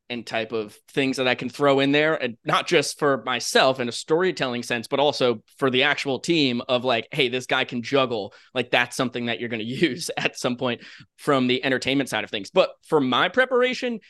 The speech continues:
it is ninety-eight percent the exact same as I would for, for any baseball game or any other sport I do. I mean, I,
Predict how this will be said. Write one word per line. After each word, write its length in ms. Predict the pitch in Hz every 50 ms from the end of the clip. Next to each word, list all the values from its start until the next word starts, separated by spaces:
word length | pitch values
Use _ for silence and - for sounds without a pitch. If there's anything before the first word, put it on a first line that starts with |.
| _ _ _
it 140 | - 156 156
is 320 | 151 135 123 107 - - _
ninety-eight 1200 | - 117 117 117 120 123 127 135 139 139 135 127 135 135 135 131 - _ - 139 147 143 - -
percent 560 | - - 139 127 - - 135 131 127 120 113 - _ _ -
the 120 | 131 135
exact 360 | 131 120 120 131 123 123 120
same 340 | - - 123 123 120 120 120
as 240 | 117 - 123 123 113
I 80 | 117 117
would 300 | 117 120 117 113 110 -
for, 240 | - 120 117 107
for 160 | - - 117 117
any 180 | - 123 123
baseball 380 | 120 120 120 117 - - 117 117
game 180 | 120 117 110
or 60 | 110 -
any 200 | 117 120 120 117
other 140 | 113 107
sport 300 | 101 - - - 120 107 -
I 120 | 101 107
do. 260 | 104 - 117 104 95
I 80 | 98 117
mean, 160 | 127 123 120
I, 220 | - 131 131 131